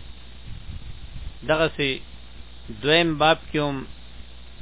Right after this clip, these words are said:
اول الله دلیل عقلی ذکر او بیا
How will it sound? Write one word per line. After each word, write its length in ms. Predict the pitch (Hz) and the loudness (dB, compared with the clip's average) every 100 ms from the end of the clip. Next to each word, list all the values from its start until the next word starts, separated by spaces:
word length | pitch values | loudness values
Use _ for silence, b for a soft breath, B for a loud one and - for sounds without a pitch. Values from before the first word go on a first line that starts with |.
| - - - | -14 -14 -4
اول 320 | 123 135 156 156 | 0 4 4 4
الله 300 | - 139 143 135 | 0 2 4 2
دلیل 360 | 131 135 147 | 2 2 4
عقلی 280 | 131 127 131 | 4 4 2
ذکر 360 | 117 104 98 82 - - - - - - - - - - - - - - - - | -4 -4 -6 -10 -12 -14 -16 -14 -14 -14 -14 -14 -14 -12 -6 -2 -2 -2 -6 -2
او 140 | 127 127 | 0 0
بیا 240 | 127 156 | 4 6